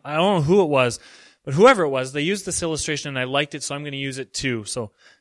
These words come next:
it's not entirely original, and I apologize for that, but at least it's not another Edmonton Oilers analogy,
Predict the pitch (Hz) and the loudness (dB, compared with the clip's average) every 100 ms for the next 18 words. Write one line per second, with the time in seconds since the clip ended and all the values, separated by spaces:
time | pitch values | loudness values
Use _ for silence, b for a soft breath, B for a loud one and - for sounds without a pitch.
0 | _ 139 123 160 170 170 160 160 165 160 | _ -10 -2 2 2 2 2 4 4 4
1 | 160 156 147 160 143 117 - 139 139 147 | 4 2 0 -6 -4 -6 -4 -4 0 -2
2 | 135 - 139 139 139 139 135 147 156 - | -2 -4 -2 0 0 -4 -4 -2 -4 -4
3 | 127 135 127 127 123 127 123 120 - 123 | -6 -8 -6 -6 -6 -4 -6 -10 -12 -10
4 | 127 127 123 123 123 123 117 123 117 | -8 -8 -8 -8 -6 -8 -8 -10 -10